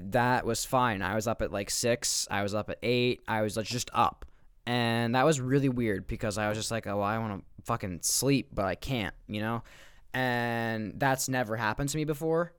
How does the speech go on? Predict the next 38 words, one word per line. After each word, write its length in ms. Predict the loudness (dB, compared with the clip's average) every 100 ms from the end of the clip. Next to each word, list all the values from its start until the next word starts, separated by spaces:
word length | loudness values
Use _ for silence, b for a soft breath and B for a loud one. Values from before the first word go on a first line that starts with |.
| -6
Um, 400 | -2 0 0 0
it 20 |
happened 320 | -2 -2 -4
to 140 | -6 -6
me 100 | -4
recently 500 | 0 0 0 -4 -6
for 120 | -6
the 80 | -4
first 260 | -2 -2
time 320 | -4 -6 -8 -12 B B
because 260 | -4 -2 0
that's, 300 | 0 0 -4
I, 300 | 0 0 0
like, 240 | 0 0 2
normally 420 | 4 4 2 2
even 260 | 0 0 2
during 200 | 2 0
off 200 | -2 -4
season, 240 | -4 -4
I'll 100 | -6
try 180 | -4 -2
to 120 | 0
lift 420 | 0 -2 -2 -6 -4
or 360 | -2 0 -2
do 180 | -4 -6
something, 560 | -4 -6 -6 -6 -6 -6
you 100 | -6
know, 60 |
during 200 | -2 -2
the 80 | -2
day. 120 | -2
So 120 | -4 -6
then 100 | -4
that 160 | -4
way 80 | -2
I'm 180 | -4 -4
not, 240 | -4 -4
like, 340 | -2 -2 -4